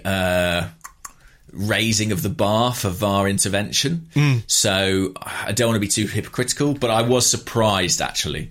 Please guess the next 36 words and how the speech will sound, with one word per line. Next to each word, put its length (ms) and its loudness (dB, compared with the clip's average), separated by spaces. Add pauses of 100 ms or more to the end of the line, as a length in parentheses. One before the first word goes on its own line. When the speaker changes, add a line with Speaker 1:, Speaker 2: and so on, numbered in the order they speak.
Speaker 1:
that 80 -8
that 200 -2
one 160 -4
wasn't 240 -8
overturned. 640 -6
Speaker 2:
Mm. 260 2
Speaker 1:
I, 120 -4 (140)
I 40 -4
think 580 -6 (880)
it's 240 -2
clearly 260 2
a 60 0
foul. 360 -2
I 180 0
actually, 340 0
personally, 420 2
I 60 4
wouldn't 260 2
ask 220 0
for 100 -2
a 20 0
red 200 -2
card 360 -4
there. 280 -4
Like, 180 -4
I, 160 -2
I, 300 -2
I 20 0
don't. 300 -2
Speaker 2:
Why 160 4
not? 260 -4
Speaker 1:
It 140 -2
was 180 4
sort 160 2
of, 580 -8
because 840 2